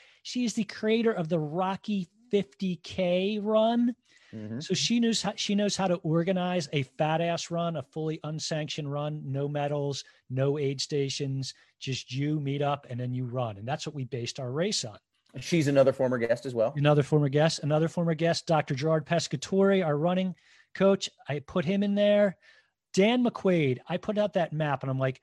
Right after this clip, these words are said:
Speaker 1: "Who knows the routes in Philly better?" The mayor of Philadelphia himself, put it out to Dan.
Speaker 2: D-Mac.
Speaker 1: D-Mac. And then, uh, my friend Britt Miller, who is an ultra runner, sh-, she actually, during late spring, she's like, "I'm gonna run around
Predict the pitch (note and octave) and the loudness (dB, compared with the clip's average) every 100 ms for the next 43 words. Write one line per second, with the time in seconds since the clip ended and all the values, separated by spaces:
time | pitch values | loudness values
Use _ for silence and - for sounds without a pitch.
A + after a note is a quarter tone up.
0 | _ - - D4+ D#4 A#3+ A3 G3 F3 D3+ | _ -12 0 0 2 2 2 2 0 0
1 | D#3 D3+ - C#3+ B2+ D#3 C#3+ C3+ A#2+ B2 | 2 0 -2 -6 -6 -2 -2 -2 0 -2
2 | A2 G#2 _ _ _ _ _ _ _ _ | -2 -8 _ _ _ _ _ _ _ _
3 | - F3+ G#3+ A3 G#3 - F#3+ E3 D#3 D3+ | -2 4 6 6 4 2 2 4 2 2
4 | C3+ B2+ - D3 C3+ C3+ _ _ _ _ | -2 -2 -2 -2 0 0 _ _ _ _
5 | - G3 F3+ E3 D#3+ D3 A#2 C#3+ C#3+ C#3 | -4 0 4 4 2 -4 -2 0 2 0
6 | C#3 C3+ _ B2+ A#2+ G#2 F#2+ - _ _ | -2 -4 _ -2 0 -2 -4 -12 _ _
7 | _ - F3+ E3+ D#3+ D#3 - D3+ E3+ E3+ | _ 2 2 4 2 2 -2 -2 0 0
8 | E3+ E3 - D3 C#3+ C#3 C#3+ D3+ F3 E3+ | 0 -2 -2 0 2 0 0 2 2 2
9 | - F3 E3 C#3 D#3+ F#3 F#3+ E3 F3 E3+ | 0 0 0 -2 -2 -2 0 2 4 4
10 | E3+ D#3+ D3+ C#3+ C#3 C3 - D3 D#3 - | 2 2 -2 0 0 -2 -4 -2 -2 -2
11 | D#3+ D3+ D#3+ D#3+ D#3 - - - - A#3 | -2 2 2 2 -2 -4 -8 -8 -4 -2
12 | G3+ G#3 - G#3 F#3+ F#3 F3+ _ _ _ | -2 -2 -2 2 2 2 0 _ _ _
13 | _ _ _ - B2 E3 E3+ F#3+ F#3+ D#3 | _ _ _ -14 -4 2 2 2 0 0
14 | F3 F3+ - - D#3+ F3+ G3 - E3 E3 | 0 0 -6 -2 0 0 -2 -4 -2 -2
15 | D3+ - E3+ F#3+ F3+ E3 E3 E3 D#3 D3 | -2 -2 -2 0 0 2 0 2 0 -2